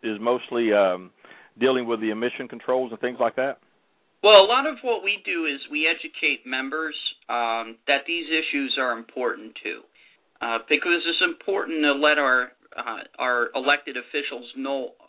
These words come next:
Speaker 2: of, hey, how their decision is going to affect their own backyard.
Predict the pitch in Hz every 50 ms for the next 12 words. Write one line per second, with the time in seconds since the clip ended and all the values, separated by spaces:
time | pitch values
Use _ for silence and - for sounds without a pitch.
0 | - - 120 117 117 113 117 113 - - _ _ _ _ _ _ _ 151 143 127
1 | 123 - - 151 160 156 156 151 147 156 160 156 151 151 147 135 131 131 - -
2 | 156 156 147 131 139 131 123 117 113 - - 135 131 131 127 - - - 120 117
3 | 113 - - 139 131 127 - - - 120 117 120 113 117 117 107 - 110 104 -
4 | - _ - 98 101 98 - - -